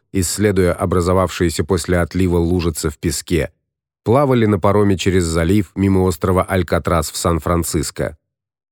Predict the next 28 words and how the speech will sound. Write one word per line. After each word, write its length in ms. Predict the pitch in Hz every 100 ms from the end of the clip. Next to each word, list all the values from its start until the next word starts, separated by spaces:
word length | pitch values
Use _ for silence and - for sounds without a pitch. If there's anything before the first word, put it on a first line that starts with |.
| _ -
Мы 220 | 120 139
объединились 720 | 117 117 113 113 127 120 101
с 140 | 95
другой 360 | 92 117 117 117
семьей, 520 | - 113 117 131 107
чтобы 320 | - 95 92
возить 320 | 92 92 101 -
по 100 | 92
очереди 560 | 92 87 101 92 95
детей 360 | 85 92 104 98
в 80 | -
школу 420 | - 101 92 87
в 80 | 82
городе. 500 | 98 82 65 62 - _ _ _ _ _ _ -
Ник, 440 | 101 123 139 - -
который 400 | 95 101 95 95
уже 280 | 104 92 90
ходил 300 | 92 95 87
в 60 |
четвертый 500 | - 95 92 82 90
класс, 360 | - 87 73 - _ _ _
играл 440 | - 113 123 135 120
в 80 | 104
местной 440 | 123 - 110 110
бейсбольной 520 | 107 101 110 104 101
команде 500 | 87 98 110 104 98
малой 360 | 98 95 92 98
лиги. 460 | 101 85 71 62